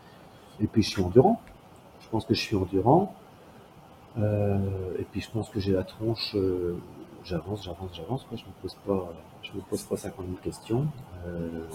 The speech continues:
voilà, j'avance. Et, euh, ouais, je pense que je suis en-, euh, je suis endurant et qu'à un moment, eux, euh, ils partent vite et puis au fur et à mesure de la course, bah, la,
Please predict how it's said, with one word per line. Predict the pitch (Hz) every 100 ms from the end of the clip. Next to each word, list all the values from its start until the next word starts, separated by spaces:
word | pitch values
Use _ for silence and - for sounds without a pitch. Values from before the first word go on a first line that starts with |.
| - - - - -
voilà, | - 117
j'avance. | 117 - 139 -
Et, | 110 101
euh, | 95 92 92 - - - 156
ouais, | 208
je | 214
pense | 165
que | -
je | 147
suis | -
en-, | 147
euh, | 131 127
je | 127
suis | - - - 110
endurant | 131 151 147 135
et | 123
qu'à | - 117
un |
moment, | 110 113 127 123
eux, | 117 117 95 87
euh, | - - - - - - 110
ils |
partent | - 104 -
vite | 143 151
et | 101
puis | 117
au |
fur | 110 113
et |
à | 107
mesure | 107
de | 104
la | 95
course, | - 127 - 98
bah, |
la, | 95